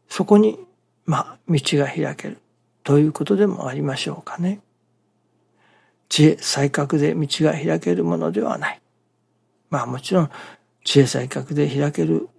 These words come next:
開いた人もおられるのかもしれませんけれども、このお道は、少なくともこのお道は、の本筋、道の開き方は、バカとアホで道を開くという、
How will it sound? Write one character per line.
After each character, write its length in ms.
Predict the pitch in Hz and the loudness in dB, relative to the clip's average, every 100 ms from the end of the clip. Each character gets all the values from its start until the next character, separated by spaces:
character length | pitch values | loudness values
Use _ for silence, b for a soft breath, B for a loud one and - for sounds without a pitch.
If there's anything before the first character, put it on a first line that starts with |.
| - | -6
開 260 | 151 143 143 | 0 0 0
い 20 | |
た 120 | 139 | -6
人 200 | 139 175 | -6 -2
も 140 | 160 | 0
お 60 | 151 | 2
ら 140 | 143 | 4
れ 80 | 160 | 4
る 60 | 170 | 0
の 120 | 175 | -2
か 120 | 190 | -2
も 160 | 208 175 | -4 -6
し 100 | - | -8
れ 60 | - | -6
ま 140 | 156 | -6
せ 160 | 202 185 | -6 -8
ん 100 | 170 | -8
け 100 | - | -8
れ 80 | |
ど 160 | - 147 | -10 -10
も、 220 | 143 151 B B B B B - | -10 -12 B B B B B -2
こ 140 | 180 | 2
の 220 | 214 269 | 2 2
お 100 | 226 180 | 2 2
道 300 | 202 - 185 | 0 0 -2
は、 180 | - - _ - | -2 -10 _ -14
少 240 | - - | -10 -6
な 140 | 262 262 | -4 -6
く 120 | - | -6
と 120 | 180 | -4
も 160 | 147 135 | -2 -2
こ 180 | - 147 | -4 -4
の 160 | 151 | -4
お 120 | 175 | -4
道 280 | 147 135 143 | -6 -6 -6
は、 160 | 123 - _ _ _ _ - | -6 -10 _ _ _ _ 0
の 160 | 180 - _ _ | 0 0 _ _
本 260 | - 175 160 | 0 2 2
筋、 440 | - 165 170 139 277 | -2 -8 -6 -6 -2
道 80 | 156 - | -2 0
の 180 | 170 165 | -2 -2
開 220 | - 160 | 0 -2
き 40 | 156 | -2
方 280 | - 143 131 | -10 -6 -6
は、 180 | 147 b b b _ | -6 b b b _
バ 120 | - 160 | -4 -2
カ 140 | 160 | -2
と 220 | - - | -2 -4
ア 60 | 135 | -4
ホ 300 | - 202 190 | 2 2 2
で 140 | 165 | -2
道 420 | 143 135 - 185 | -6 -8 -4 -2
を 40 | 170 | -2
開 260 | - 180 202 | -4 -6 -6
く 120 | - | -6
と 160 | 170 | -4
い 320 | - 95 - | -2 -2 -4
う、 60 | - | -8